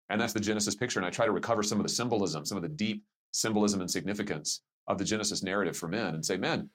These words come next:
hey, this is a great vision. I mean, your life, you're meant to cooperate with God.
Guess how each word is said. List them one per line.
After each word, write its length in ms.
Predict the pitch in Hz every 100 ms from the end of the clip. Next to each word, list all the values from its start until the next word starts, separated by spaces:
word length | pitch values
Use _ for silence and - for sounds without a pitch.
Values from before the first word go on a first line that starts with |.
| _ -
hey, 80 |
this 200 | 120 175
is 100 | -
a 40 | 110
great 240 | 107 117
vision. 320 | - 151 69 78
I 60 |
mean, 180 | 101 101 - -
your 220 | 92 151
life, 260 | 135 107 104
you're 100 | 151
meant 140 | 131
to 80 | 110
cooperate 600 | 101 98 123 131 113 104
with 140 | 87 107
God. 420 | 113 76 92